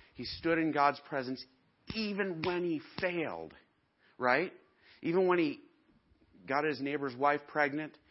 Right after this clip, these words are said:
and murdered her husband to cover it up. Even when he failed, when God called him out, he repented immediately. And he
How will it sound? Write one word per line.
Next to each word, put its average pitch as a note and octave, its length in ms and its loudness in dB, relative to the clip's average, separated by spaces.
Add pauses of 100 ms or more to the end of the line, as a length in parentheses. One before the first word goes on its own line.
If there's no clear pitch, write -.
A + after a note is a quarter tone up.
(200)
and A#2+ 180 0
murdered C#3 380 2
her C3+ 60 2
husband C#3+ 460 -4
to C#3+ 60 -4
cover C#3 400 -2
it A#2+ 60 0
up. A#2+ 260 0 (920)
Even F#3+ 560 -2
when D#3+ 220 -2
he D#3 240 -6 (300)
failed, A#2+ 560 0 (420)
when C3 180 0
God C#3+ 240 6 (160)
called D3+ 240 0
him D3 100 0
out, D3+ 240 0
he C#3 80 -8
repented C3 800 -6
immediately. A#2+ 760 -6 (440)
And G#2 100 -6
he G2 100 -6